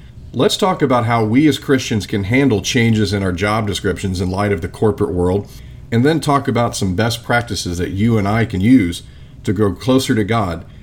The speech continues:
and stay productive in the workplace. First, we have to understand that a job description can change for many reasons. Some job descriptions change because the company is growing, and they see that you need help because you have so much going on.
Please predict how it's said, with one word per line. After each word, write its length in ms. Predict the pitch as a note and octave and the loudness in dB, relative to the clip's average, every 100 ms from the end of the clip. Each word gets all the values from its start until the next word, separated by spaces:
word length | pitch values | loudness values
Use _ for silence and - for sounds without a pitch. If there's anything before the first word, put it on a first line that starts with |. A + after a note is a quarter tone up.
| - - | -20 -4
and 240 | B2+ C3 A#2+ | 2 4 2
stay 260 | - F2+ | 0 -2
productive 500 | F2 F2+ G#2 - F#2 | -2 -2 -2 -2 -4
in 100 | F2+ | -2
the 60 | F2+ | -2
workplace. 560 | F2+ F2 - D#2 C2+ - - - - | -2 -2 -4 -6 -6 -12 -16 -16 -10
First, 280 | - F3 - | -4 -2 2
we 120 | C3+ | 4
have 180 | B2+ C3 | 4 2
to 80 | C#3 | 2
understand 560 | C3+ C3 G#2+ F#2 F#2 - - - - | 2 2 0 -2 -4 -8 -18 -20 -6
that 180 | - G#2 | 0 0
a 80 | |
job 360 | F#2+ F#2 B2+ D3 | 2 2 2 2
description 680 | A#2 - G#2+ F#2 F#2+ F#2 F#2 - - | 0 -2 -2 -2 -2 -4 -6 -12 -4
can 160 | A2 | -2
change 540 | F#2+ - C3 G2+ F2 - | 0 2 2 2 0 -2
for 160 | G2+ | -2
many 360 | F2+ G2 B2 B2 | 2 4 4 4
reasons. 520 | A2 G2+ D2 - - - - - | 4 2 -2 -10 -14 -16 -16 -10
Some 280 | - F#3 E3 | -2 0 2
job 240 | C3+ A2 | 2 0
descriptions 520 | G#2 - G#2+ - G2 | -2 0 0 -2 -4
change 440 | - G#2 G#2 G#2 - | -2 -2 0 0 -2
because 280 | G#2 A2 | -2 0
the 80 | G2+ | -2
company 380 | - B2+ - A#2+ | -2 -2 0 0
is 100 | G2+ | 0
growing, 400 | F2+ G#2+ F2+ D#2 - - - - | 2 2 0 -6 -16 -20 -18 -4
and 160 | G2+ A2+ | 0 2
they 80 | |
see 280 | A2+ - B2+ | 2 2 2
that 280 | A2 F#2 - | 2 0 -2
you 240 | G2+ A#2 | 2 4
need 220 | C3+ A2+ F#2+ | 6 4 2
help 300 | A2+ D#2 - | 0 -2 -6
because 280 | F2 F#2+ | -4 -2
you 60 | G2 | 0
have 100 | F#2 | 0
so 220 | - G#2+ | 0 2
much 240 | G#2 F#2 - | 2 0 0
going 240 | G2 F2+ | 0 0
on. 260 | F#2+ D2 | 0 -4